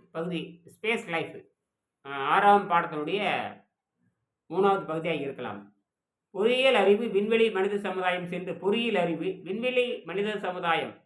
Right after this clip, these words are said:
விண்வெளியில் மனித சமுதாயம் சென்று வாழ்ந்து பெருக வேண்டிய இயந்திரங்களை உற்பத்தி செய்வதில் ஈடுபடுத்தப்படும். பூமி சுற்றுச்சூழலை பாதுகாப்பதில்,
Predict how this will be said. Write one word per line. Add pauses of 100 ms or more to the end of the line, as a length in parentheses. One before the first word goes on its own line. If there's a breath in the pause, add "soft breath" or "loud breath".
விண்வெளியில்
மனித
சமுதாயம்
சென்று
வாழ்ந்து
பெருக
வேண்டிய (520)
இயந்திரங்களை
உற்பத்தி
செய்வதில்
ஈடுபடுத்தப்படும். (180)
பூமி
சுற்றுச்சூழலை
பாதுகாப்பதில்,